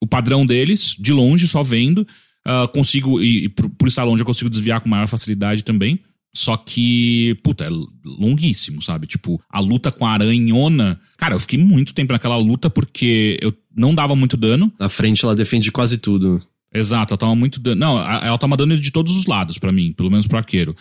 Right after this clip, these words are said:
Speaker 2: Não,
Speaker 1: Só
Speaker 2: não,
Speaker 1: que
Speaker 2: mas ela def-, ela toma menos dano quando você bate na
Speaker 1: Uhum.
Speaker 2: frente. Aquela bunda dela é onde ela toma mais dano.
Speaker 1: É, exato. E, e o arqueiro também tem, acho que todos o, o, os personagens têm a, a mecânica do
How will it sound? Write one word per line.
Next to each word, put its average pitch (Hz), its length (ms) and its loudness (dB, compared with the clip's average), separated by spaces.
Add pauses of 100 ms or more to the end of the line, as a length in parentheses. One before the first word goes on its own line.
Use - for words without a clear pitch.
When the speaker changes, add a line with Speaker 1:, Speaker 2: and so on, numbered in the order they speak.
(140)
Speaker 2:
Não, 190 100 4
Speaker 1:
Só 208 60 4
Speaker 2:
não, 185 80 4
Speaker 1:
que 147 60 4
Speaker 2:
mas 143 120 2
ela 160 140 2
def-, 165 280 0
ela 143 200 0
toma 151 240 2
menos 147 400 4
dano 143 260 2
quando 156 140 0
você 160 100 0
bate 135 220 0
na 127 60 4
Speaker 1:
Uhum. 117 40 2
Speaker 2:
frente. 113 300 2
Aquela 120 200 0
bunda 120 400 2
dela 113 280 2
é 117 40 2
onde 117 160 2
ela 120 140 0
toma 113 220 0
mais 104 260 2
dano. 87 420 -2
Speaker 1:
É, 139 300 0
exato. 120 460 0
E, 113 360 2
e 110 460 2
o 123 80 2
arqueiro 165 260 0
também 156 220 0
tem, 131 380 0 (120)
acho 104 200 -4
que - 80 -14
todos 190 280 2
o, 120 60 -4
o, 101 760 0
os 87 140 -4
personagens 113 340 0
têm 113 160 0
a, 110 140 0
a 101 80 -4
mecânica 107 460 0
do 101 340 2